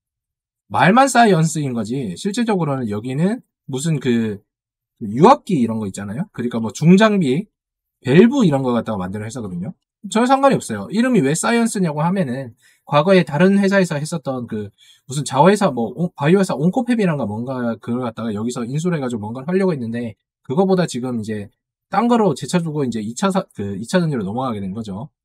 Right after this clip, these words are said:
어쨌든 이 반봉찬 전 교수는 알아보니까 뭐 한국 뉴욕 주립대 그런 데서 이제 뭐 어떤 그런 교수도 했었고 이런 분이더라고요. 그래서 실제로는 뭐 학자적인 명망이 있으신 분이 맞는 것 같아요. 근데 한국 뉴욕 주립대라는 걸 제가 처음 들었어요.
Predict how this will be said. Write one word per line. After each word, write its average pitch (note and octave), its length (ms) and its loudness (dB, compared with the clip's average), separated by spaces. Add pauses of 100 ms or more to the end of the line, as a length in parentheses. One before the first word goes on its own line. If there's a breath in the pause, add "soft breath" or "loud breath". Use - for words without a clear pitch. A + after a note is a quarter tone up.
(560)
어쨌든 C3+ 380 -4
이 D3+ 300 -4 (320 soft breath)
반봉찬 F#3+ 760 4
전 C3+ 220 -2
교수는 D#3+ 420 -2
알아보니까 D3 540 0
뭐 A#2+ 140 -6
한국 G#3 400 0
뉴욕 C#3+ 260 0
주립대 B2+ 600 -4 (280)
그런 D3 240 2
데서 C#3 240 0
이제 G#2 160 -6
뭐 G2 240 -8
어떤 A#2+ 400 -6
그런 G2+ 400 -8 (360)
교수도 F#3+ 260 2
했었고 F#3 420 0
이런 C#3 220 -2
분이더라고요. G2+ 520 -8
그래서 D#3 180 -6
실제로는 A3+ 640 -2
뭐 A#2 280 -4 (360)
학자적인 A#3 480 2
명망이 C3 320 -2
있으신 A3+ 420 -2
분이 D#3+ 180 0
맞는 F#2+ 260 -8
것 G#3+ 60 -8
같아요. F#2 280 -12
근데 A2+ 160 -12
한국 G3 340 2
뉴욕 B2+ 260 2
주립대라는 A#2+ 580 -6
걸 G#2 100 -8
제가 G#2+ 240 -8
처음 G#3 280 2
들었어요. G2+ 420 -2